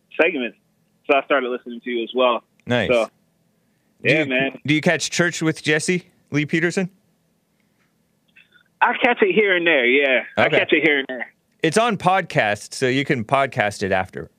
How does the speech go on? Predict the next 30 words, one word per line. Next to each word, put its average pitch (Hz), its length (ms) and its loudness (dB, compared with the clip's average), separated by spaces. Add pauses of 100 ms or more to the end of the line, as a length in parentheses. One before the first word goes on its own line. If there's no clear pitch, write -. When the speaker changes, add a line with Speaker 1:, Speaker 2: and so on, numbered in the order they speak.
(200)
Speaker 2:
You 98 140 -8
can 104 420 -4
watch 117 320 0
it 85 80 -4
later 107 320 0
or 95 220 0
listen 98 380 -2
to 85 120 -6
it 82 120 -2
later, 82 240 -4
too. 80 260 -6 (840)
Speaker 1:
Oh, 247 120 4
okay. 196 320 0 (180)
I 156 40 0
had 151 60 0
Speaker 2:
Yeah. 156 60 2
Speaker 1:
no 151 60 2
idea 156 220 -2
it - 60 -6
was - 0 - (120)
a 123 280 -2
podcast. 170 120 -6
Okay, 160 160 0
I'll, 151 100 2 (180)
I'll 175 60 -6 (220)
definitely 143 300 -4
do 151 120 -2
that 104 180 -6
then. 107 140 -12 (260)
Speaker 2:
Yeah. 92 280 0